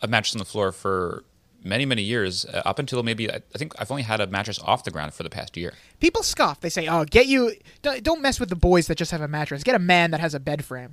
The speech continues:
Speaker 2: I mean, what the fuck's so great about a bed frame?
Speaker 1: You know, I, I, I think it's only, the only thing I like about it now is that I can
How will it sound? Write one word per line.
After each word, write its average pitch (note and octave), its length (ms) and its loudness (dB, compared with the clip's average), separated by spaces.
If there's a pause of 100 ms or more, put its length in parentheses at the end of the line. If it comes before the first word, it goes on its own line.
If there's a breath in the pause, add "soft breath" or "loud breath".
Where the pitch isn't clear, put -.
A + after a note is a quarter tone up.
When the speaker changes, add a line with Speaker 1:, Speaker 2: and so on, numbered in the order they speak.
Speaker 2:
I - 40 -10
mean, F#4 100 -4 (120)
what A4 100 -10 (220)
the - 60 -18
fuck's - 180 -2
so F#4+ 100 4
great C4 160 4
about A#3 120 6
a - 20 2
bed D3+ 160 -2
frame? - 160 -18 (1600 loud breath)
Speaker 1:
You D3 120 2
know, E3 60 4
I, D#3 140 -2 (120)
I, C3+ 120 -4
I D3 60 -2
think A#3 140 -2
it's G#3 100 -2
only, D#3 300 -2
the C#3 160 0
only E3+ 260 -2
thing C#3 320 -4
I A#2+ 60 2
like G2+ 240 -2
about G2 240 4
it - 180 -4
now F#2 400 -2
is F#2 140 -8
that E2+ 220 -2
I F2+ 120 -4
can E2+ 320 -10